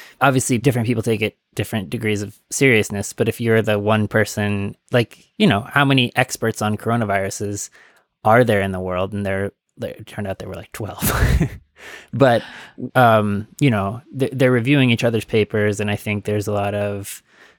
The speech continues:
collegiality around it, like, productive collaboration. But if you start being the one who's really the stick in the mud, you know,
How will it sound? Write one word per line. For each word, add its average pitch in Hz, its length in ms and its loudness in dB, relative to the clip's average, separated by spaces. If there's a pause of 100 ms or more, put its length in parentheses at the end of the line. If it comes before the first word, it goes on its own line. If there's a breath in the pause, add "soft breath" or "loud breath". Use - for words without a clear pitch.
(120)
collegiality 113 880 2
around 113 320 4
it, 113 200 2
like, 98 240 -8
productive 117 840 2
collaboration. 117 840 2
But 104 120 -2
if - 120 -8
you 110 100 0
start 104 300 0
being 104 240 0
the 101 80 -4
one 104 220 -2
who's 107 280 -6
really 104 540 -2 (480)
the 101 100 -6
stick - 300 -4
in 107 100 -2
the 101 80 0
mud, 104 500 2 (240)
you 117 100 -4
know, 95 360 -6